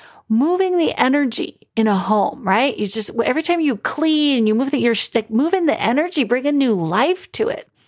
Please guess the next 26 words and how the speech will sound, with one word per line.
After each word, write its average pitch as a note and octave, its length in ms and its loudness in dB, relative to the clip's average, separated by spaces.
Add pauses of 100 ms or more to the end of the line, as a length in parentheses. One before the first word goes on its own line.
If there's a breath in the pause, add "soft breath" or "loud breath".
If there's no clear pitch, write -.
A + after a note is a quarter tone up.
(560 loud breath)
House A4+ 200 0
cleaners E4+ 380 -2 (100)
love E4 500 0
the G3 100 -4
physical D#4+ 680 -4
rigor. D4 440 0
They B3+ 100 0
love C#4 280 0
listening D4 400 -2
to D4 160 -4
music. C#4 440 -2 (260)
They A3+ 180 2
love A3 160 0
talking D4 400 -4
to D4 80 -2
their C#4 140 0
friends C4+ 540 -2 (480 loud breath)
while - 380 0 (180)
making C#4 400 0 (120)
people's C#4 460 -2 (100)
home C#4 540 -2
living A#3+ 320 0
environments A#3 760 0 (160)
more A3 540 0
beautiful. A3+ 840 -2 (360)
And B3+ 320 0